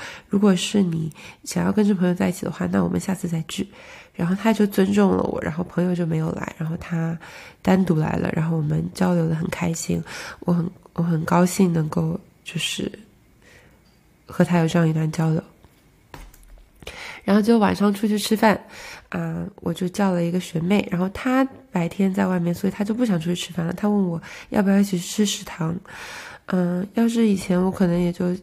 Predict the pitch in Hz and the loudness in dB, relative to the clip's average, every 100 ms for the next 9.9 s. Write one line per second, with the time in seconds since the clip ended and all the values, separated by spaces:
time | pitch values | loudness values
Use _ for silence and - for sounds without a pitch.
0 | - 190 185 190 185 180 190 185 180 175 | -4 -2 0 2 0 0 0 0 -2 -4
1 | - 165 180 185 185 180 - 190 196 - | -4 -2 0 0 -2 -2 -2 -2 -4 -12
2 | - - - - 185 165 170 170 190 190 | -16 -18 -20 0 2 4 0 2 0 2
3 | 175 156 165 170 - - - - - 202 | 0 0 0 -2 -4 -10 -18 -20 -2 2
4 | 196 190 - 190 185 196 196 202 202 185 | 4 2 -2 -2 0 2 2 2 0 0
5 | 180 196 214 233 202 180 190 170 156 185 | -2 0 2 4 4 0 0 -2 -2 -4
6 | - 175 160 165 190 180 - 190 - 185 | -4 -6 -4 -2 -2 -2 -2 -4 -2 0
7 | 185 190 180 - - - 196 202 - - | 0 -2 -4 -4 -8 -2 -2 -2 -8 -4
8 | 247 285 285 - 226 - 180 175 170 170 | -2 0 -2 -6 -6 2 4 4 2 2
9 | 170 175 175 175 170 170 175 170 | 2 0 0 0 0 -2 -2 -2